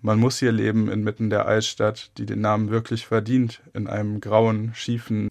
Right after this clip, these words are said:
Überstrecken von putzbefreiten Häusern, denen man Lepra, Pest, Aussatz und andere delikate Dinge andichten möchte. Und es kann einem gelingen, den Charme der Stadt zu entdecken, der Gräue, der Morbidität,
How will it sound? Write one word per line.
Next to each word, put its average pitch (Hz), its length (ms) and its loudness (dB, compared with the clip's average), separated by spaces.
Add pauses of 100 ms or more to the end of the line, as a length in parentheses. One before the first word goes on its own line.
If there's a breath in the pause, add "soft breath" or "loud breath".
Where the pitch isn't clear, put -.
Überstrecken 117 560 -2
von 110 220 -6
putzbefreiten 113 760 -4
Häusern, 107 460 -4 (100)
denen 113 280 2
man 107 400 -2
Lepra, 117 440 -2
Pest, 117 460 -4
Aussatz 117 580 -2
und - 240 -8
andere 107 540 -2 (240)
delikate 107 540 -4
Dinge 113 280 0
andichten 107 500 -2
möchte. 104 420 -6 (220)
Und 117 160 0
es 113 120 -8
kann 135 260 2
einem 123 260 0
gelingen, 110 560 -2
den 107 180 -8
Charme 117 500 0
der 110 140 -6
Stadt - 440 -6
zu - 160 -6
entdecken, 113 640 -4 (160)
der 104 280 -2
Gräue, 120 560 0
der 110 380 -8
Morbidität, 110 1000 -4